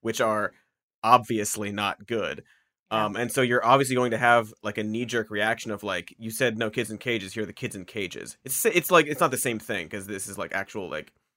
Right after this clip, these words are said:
Speaker 1: uh, putting kids <laughs> in a place, but, like, it's, uh, the,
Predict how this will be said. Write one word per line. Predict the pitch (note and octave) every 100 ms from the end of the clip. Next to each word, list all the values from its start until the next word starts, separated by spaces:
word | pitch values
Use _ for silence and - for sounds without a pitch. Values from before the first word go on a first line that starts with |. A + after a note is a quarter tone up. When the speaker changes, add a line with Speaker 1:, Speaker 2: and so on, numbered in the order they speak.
| _ _ _ _ G2
Speaker 1:
uh, | F2+ D2+ A#1+ - _ _ _ _ _ -
putting | A#2+ G2+
kids | - A#2+ -
<laughs> |
in |
a | C#3
place, | - C3 B2
but, | - B2
like, | B2 B2
it's, | B2+ - -
uh, | C3 B2 A#2 A2
the, | A#2+ C#3 C3